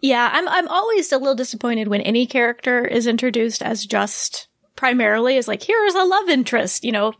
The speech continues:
platter. Here we go. <laughs> Uh, love interest on a plate for this character." And so my, my concerns were ba-,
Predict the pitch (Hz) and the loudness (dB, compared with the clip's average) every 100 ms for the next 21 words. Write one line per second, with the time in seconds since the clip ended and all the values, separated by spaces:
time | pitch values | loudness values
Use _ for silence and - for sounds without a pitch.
0 | - - 339 302 226 - 359 440 320 269 | -12 -2 0 2 0 -2 0 2 2 2
1 | 277 - - - 277 294 - 330 359 508 | 2 -2 -6 -2 0 0 0 0 0 2
2 | 370 - 240 - - 311 302 254 233 - | 0 0 -2 -2 -2 -2 0 0 0 0
3 | 226 214 214 - 214 202 202 - - - | 0 0 -4 -2 -2 -2 -2 -4 -4 -6
4 | - - - - 226 214 208 208 208 202 | -16 -18 -18 -2 0 2 0 0 -2 -4
5 | - - - - 214 214 175 240 240 247 | -8 -10 -4 -2 0 0 0 -2 0 0
6 | 247 - 262 466 427 381 302 269 277 | -2 -2 -2 0 -2 0 0 0 0